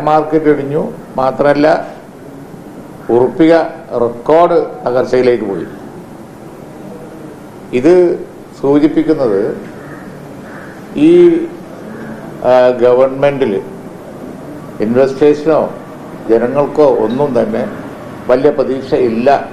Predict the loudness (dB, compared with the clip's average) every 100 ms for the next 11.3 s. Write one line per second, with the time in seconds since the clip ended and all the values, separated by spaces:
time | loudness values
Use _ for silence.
0 | -8 -6 -4 -6 -10 -14 -16 -16 -16 -16
1 | -16 -16 -16 -16 -16 -16 -16 -16 -16 -14
2 | -16 -4 0 4 2 2 4 4 4 0
3 | 0 0 -4 -12 -16 -16 -16 -16 -16 -16
4 | -16 -16 -14 -14 -4 0 4 4 4 2
5 | 2 2 0 -10 -16 -16 -16 -16 -16 -16
6 | 0 4 4 4 0 2 2 2 0 0
7 | 2 4 4 2 2 4 6 4 2 2
8 | 2 -4 -16 -20 -14 0 2 4 4 4
9 | 4 4 4 2 2 0 2 0 2 2
10 | 2 2 0 -2 -4 -10 -16 -18 -16 -10
11 | 0 2